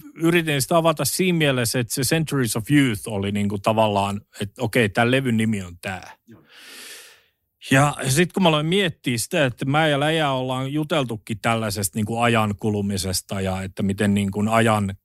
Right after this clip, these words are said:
ymmärtäminen muuttuu tie-, tietyssä vaiheessa ja, ja tavallaan se niinku laajen-, laajenee ja samaan aikaan tulee kompaktimmaksi se niinku mitä aika on. Niin mä tajusin, että mullahan on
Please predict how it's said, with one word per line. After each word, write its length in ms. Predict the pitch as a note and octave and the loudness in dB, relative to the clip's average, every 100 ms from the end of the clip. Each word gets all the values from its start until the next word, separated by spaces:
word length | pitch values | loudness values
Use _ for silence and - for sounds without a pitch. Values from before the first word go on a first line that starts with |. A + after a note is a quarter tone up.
| _ _ - - - | _ _ -10 -8 -4
ymmärtäminen 760 | A#2 A#2+ A2+ G2+ G#2 G2 F#2+ F#2+ | 2 4 4 0 -2 0 0 0
muuttuu 580 | G2+ G2+ F#2 - G#2 | 0 -2 -4 -4 -4
tie-, 340 | F2+ G#2+ G2 F2 - | -2 -2 -2 -6 -6
tietyssä 380 | A2 G#2 G2+ - | -2 -2 -2 -4
vaiheessa 560 | G#2 F#2+ F2 F#2 F2+ G2 | -4 -4 -6 -6 -2 -2
ja, 140 | G2 | -2
ja 520 | G2+ G2+ G#2 G2+ - F#2+ | -2 -6 -8 -10 -6 0
tavallaan 380 | G2+ G#2+ G2+ | 2 4 2
se 180 | F#2 G2+ F#2+ | 0 0 0
niinku 220 | G#2+ F#2+ A2+ | -2 2 4
laajen-, 540 | B2+ B2+ A2+ G#2 G#2 A#2 | 4 2 -4 -6 -8 -4
laajenee 680 | B2 D#3+ F3+ D#3 C3+ B2+ A#2+ - | 2 2 2 -2 -2 -4 -6 -4
ja 60 | |
samaan 340 | A#2 C3+ C#3 B2+ | -4 -2 -2 -2
aikaan 280 | A2 G#2+ G2+ | -2 -6 -6
tulee 220 | A2 G#2+ | -4 -2
kompaktimmaksi 880 | A#2+ B2 A2 G2 - G2 F#2+ F#2+ - | -2 -2 -2 -8 -10 -12 -12 -12 -12
se 80 | |
niinku 180 | G2 G2+ | -10 -8
mitä 340 | G2 G#2 G#2 G#2+ | -8 -8 -6 -4
aika 320 | A2 G2+ F#2 | -4 -4 -8
on. 220 | F#2+ G2+ - - - - _ _ _ - - | -12 -18 -20 -20 -20 -20 _ _ _ -20 -4
Niin 160 | E3 | 0
mä 100 | E3 | 0
tajusin, 400 | E3 G#3 G3+ C3+ | 2 2 2 0
että 160 | B2 - | 0 2
mullahan 380 | F3+ E3+ C3+ C#3+ | 4 4 2 0
on 200 | E3 | -2